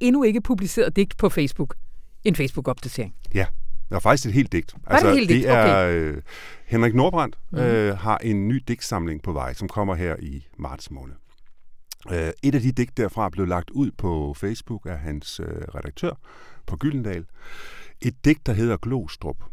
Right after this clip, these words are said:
Speaker 2: Øh, og måske skal jeg bare lige nævne de, eller læse de første par linjer op, fordi
Speaker 1: Ja.
Speaker 2: det er jo det, det hele, øh,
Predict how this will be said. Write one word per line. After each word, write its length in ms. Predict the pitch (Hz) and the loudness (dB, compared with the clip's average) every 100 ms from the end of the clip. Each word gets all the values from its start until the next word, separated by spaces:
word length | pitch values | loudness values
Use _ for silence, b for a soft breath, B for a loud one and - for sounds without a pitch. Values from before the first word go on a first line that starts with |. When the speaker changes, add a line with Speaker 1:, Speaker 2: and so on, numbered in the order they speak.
| - - - | -10 -12 -4
Speaker 2:
Øh, 260 | 95 92 87 - | 2 4 4 2
og 100 | 95 | 0
måske 280 | 92 185 | 0 -2
skal 140 | - 135 | 0 0
jeg 80 | 98 | 2
bare 160 | 101 | 2
lige 120 | 123 | 2
nævne 260 | 113 104 139 | 2 0 -2
de, 280 | 117 95 90 | -2 -4 -2
eller 180 | 85 82 | -2 -2
læse 280 | 85 87 - | -2 -4 -4
de 80 | |
første 320 | 87 110 147 139 | -2 -2 -2 0
par 120 | 101 | 2
linjer 320 | - 95 131 | 2 2 4
op, 200 | 87 - | 6 4
fordi 200 | - 101 | 2 2
Speaker 1:
Ja. 60 | 98 | 4
Speaker 2:
det 120 | 101 | 6
er 40 | |
jo 80 | 101 | 8
det, 180 | 95 123 | 8 4
det 120 | 113 | 2
hele, 300 | 92 98 117 | 0 -2 -4
øh, 260 | 85 78 | -6 -6